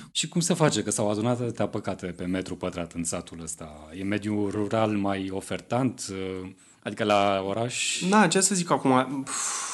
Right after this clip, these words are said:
Speaker 2: În mediul urban ești, există o infuzie de stimuli exteriori. Parcă citisem asta și într-o carte, Anestetica se numea, de Neil Leach. Și toți stimulii ăștia exteriori urbani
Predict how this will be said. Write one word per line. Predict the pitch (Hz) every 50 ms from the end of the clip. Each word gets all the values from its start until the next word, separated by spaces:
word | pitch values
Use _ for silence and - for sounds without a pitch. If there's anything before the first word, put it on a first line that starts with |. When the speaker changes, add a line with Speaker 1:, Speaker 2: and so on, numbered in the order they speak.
| - - - - - - - - -
Speaker 2:
În | - 156 143
mediul | 156 180 175 180 190
urban | 170 135 131 127 156 170 175 170 160 156 151
ești, | 151 151 156 156 160 - - 160 156
există | 151 151 151 156 - - 170
o | 165 160 156 147 143 139 139 -
infuzie | - 135 143 135 - - 165 165 143 139 135
de | 127 131
stimuli | 123 - - 143 143 139 139 131
exteriori. | 131 127 - - - 120 117 120 131 139 143 135 - - - - _ _ _
Parcă | - 156 151 147
citisem | 143 160 156 156 160 160
asta | 160 156 156 151
și | 143 -
într-o | 139 135 131 123
carte, | - - 131 120 120 120 113 110 123 127 120 - - -
Anestetica | 117 117 120 120 113 - - 131 127 120 - 117
se | 107 -
numea, | 117 110 107 107
de | 110
Neil | 110 117 123 127 127 127
Leach. | 131 135 131 - - - - - - - - - - - - - _ _
Și | - - 160 151
toți | - 180 180 175
stimulii | - 170 156 156 165
ăștia | 160 - 160 143 135 127 127 - - - - - - -
exteriori | - 139 - - - 139 131 135 147 147
urbani | 139 127 123 123 120 131 143 170 185